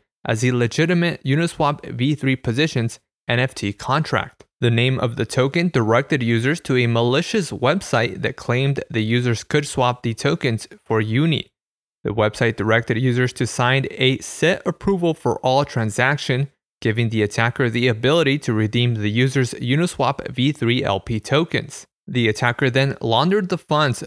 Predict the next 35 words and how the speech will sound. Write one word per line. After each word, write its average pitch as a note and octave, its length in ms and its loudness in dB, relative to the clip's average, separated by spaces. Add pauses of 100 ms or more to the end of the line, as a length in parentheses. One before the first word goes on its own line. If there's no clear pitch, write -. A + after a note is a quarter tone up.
through A#2+ 160 0
Tornado A2 420 0
Cash C#3 480 0
in C3 180 -2
batches A2+ 480 0
of A#2+ 220 -4
one A2 160 0
hundred G2+ 400 -2
eth. C#3 320 -2 (520)
Binance G#2+ 380 0
C A2 380 -2
E - 40 -4
O A2+ 200 0
C B2+ 300 0
Z B2 260 0
had C3+ 180 0
mistakenly E3 840 -2
announced C#3+ 600 0
the G#2+ 140 -2
attack B2 540 -2 (200)
as A#2 220 -4
an C#3 160 -2
exploit A#2+ 540 -2 (180)
on D3 140 0
Uniswap D3 680 -2
V G#2 240 -2
three. C#3 460 -4 (260)
Uniswap A2 540 0
creator A#2 420 2
Hayden C3 400 0
Adams C#3 600 0
later B2+ 400 2
addressed B2 420 0
the F2 140 -2
issue A#2 340 0